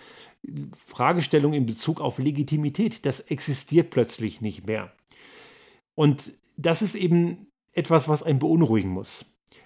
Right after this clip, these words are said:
Denn der normale Steuerzahler, die, die normalen Arbeitnehmerinnen und Arbeitnehmer sind eh schon gebeutelt genug, zumindest die meisten. Und deren Steuergeld wird auch noch dazu verwendet, dann solche Konzerne zu stützen. Also einerseits Dividenden und Gewinne oder eben auch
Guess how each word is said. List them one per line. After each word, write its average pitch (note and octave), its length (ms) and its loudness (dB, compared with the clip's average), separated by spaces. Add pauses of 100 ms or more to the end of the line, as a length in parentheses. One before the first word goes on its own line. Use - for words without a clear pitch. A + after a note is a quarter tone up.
(120)
Denn C#3 460 6
der C3 640 6
normale C#3+ 460 2
Steuerzahler, E3 760 2
die, C3+ 380 2
die B2+ 120 -4
normalen C#3 680 0
Arbeitnehmerinnen C#3+ 680 2
und C#3 120 -2
Arbeitnehmer C3 500 2
sind C3 180 0
eh F3 240 -2
schon B2+ 280 0
gebeutelt B2+ 480 0
genug, C3 640 2 (420)
zumindest A#2 300 -4
die B2 60 -6
meisten. F#3+ 640 0 (480)
Und D3 380 0
deren F#3+ 260 6
Steuergeld C#3+ 560 4
wird C3 140 -6
auch C3 120 0
noch C3 180 0
dazu - 280 -4
verwendet, B2+ 540 0
dann B2+ 120 2
solche A#2+ 280 0
Konzerne A2+ 500 0
zu A#2 100 -4
stützen. - 400 -4
Also A#2+ 220 -2
einerseits E3 640 2
Dividenden B2+ 520 2
und B2+ 140 0
Gewinne C3 400 4
oder F#3 420 4
eben D#3 280 2
auch C3+ 320 4